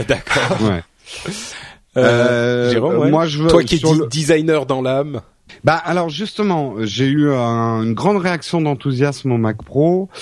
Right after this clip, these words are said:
Speaker 2: et après j'ai eu un peu de recul et je l'ai analysé. C'est un produit bizarre,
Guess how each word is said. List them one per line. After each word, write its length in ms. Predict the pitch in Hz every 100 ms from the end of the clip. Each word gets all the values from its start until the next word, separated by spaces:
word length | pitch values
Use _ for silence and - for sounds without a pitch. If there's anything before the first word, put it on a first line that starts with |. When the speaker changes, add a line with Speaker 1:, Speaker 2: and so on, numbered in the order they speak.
| - -
Speaker 2:
et 160 | 113 107
après 340 | 113 - 165
j'ai 140 | 143 139
eu 120 | 143
un 120 | 180
peu 100 | 196
de 80 | 185
recul 320 | 160 - 165
et 60 | 160
je 120 | 113
l'ai 60 | 143
analysé. 720 | 143 143 135 131 151 190 190 - - -
C'est 320 | - 156 190
un 100 | 190
produit 840 | - 196 165 175 196 208 202 196
bizarre, 720 | 156 202 175 143 127 160 -